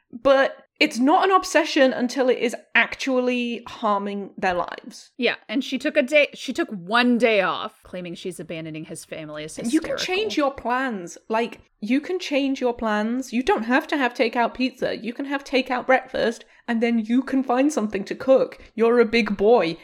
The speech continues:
Speaker 1: You can handle it.
Speaker 2: Yeah. Yeah. Fuck this guy. Like,
Speaker 1: Oh my God, what a whiny man
Speaker 2: I really
Speaker 1: baby.
Speaker 2: hope she dumps him. And he, s-, like, it seems like he is, he's in the car right now. Seems like he's gonna be moping about this for a while.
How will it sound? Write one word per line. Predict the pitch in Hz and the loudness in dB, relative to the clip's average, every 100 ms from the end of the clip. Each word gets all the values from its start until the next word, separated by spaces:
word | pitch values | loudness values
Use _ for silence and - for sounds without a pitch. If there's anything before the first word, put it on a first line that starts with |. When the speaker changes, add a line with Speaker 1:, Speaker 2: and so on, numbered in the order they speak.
| - | -6
Speaker 1:
You | 202 | -4
can | 202 214 | -2 -2
handle | 208 214 240 190 | 0 2 2 0
it. | 165 - - - | -2 -4 -6 -12
Speaker 2:
Yeah. | 160 139 165 - - | -10 -10 -10 -14 -2
Yeah. | 285 262 208 170 - - _ | 4 4 4 0 -12 -20 _
Fuck | - 262 262 | -6 -6 -4
this | 226 - | -8 -2
guy. | 226 190 175 165 - _ _ | 0 2 2 -2 -8 _ _
Like, | 226 220 214 214 | 4 4 4 0
Speaker 1:
Oh | |
my | 240 214 - | -6 -8 -8
God, | 214 220 214 196 170 | -8 -6 -4 -4 -4
what | 190 | -6
a | 220 | -8
whiny | - 196 214 | -6 -4 -2
man | 196 170 180 | -2 -4 -2
Speaker 2:
I | |
really | 208 170 | 0 0
Speaker 1:
baby. | 175 | 0
Speaker 2:
hope | 165 160 | -4 -6
she | - 175 | -8 -10
dumps | 156 139 156 - | -10 -10 -10 -10
him. | 156 156 170 - | -8 -8 -8 -2
And | 208 190 190 | 0 0 -6
he, | - 269 285 269 | 2 6 6 4
s-, | 240 - - - | 0 -12 -10 2
like, | 220 214 | 2 4
it | 226 | -2
seems | 269 262 | 0 2
like | 277 269 | 2 2
he | 254 240 | 2 2
is, | 240 220 - | 2 0 -12
he's | - 285 285 | 0 2 4
in | 339 | 4
the | 240 | 2
car | - 240 | 4 6
right | 214 185 | 6 4
now. | 185 185 | 0 -4
Seems | - 294 277 | -4 -2 0
like | 285 | 2
he's | 277 | 0
gonna | 214 233 | 0 -2
be | 208 | -2
moping | 190 175 185 208 208 | -6 -4 -4 -2 -2
about | 202 202 | 0 0
this | 208 - | -2 -8
for | - 190 | -10 -8
a | 185 | -6
while. | 165 160 139 175 208 269 | -8 -8 -4 -2 -2 -2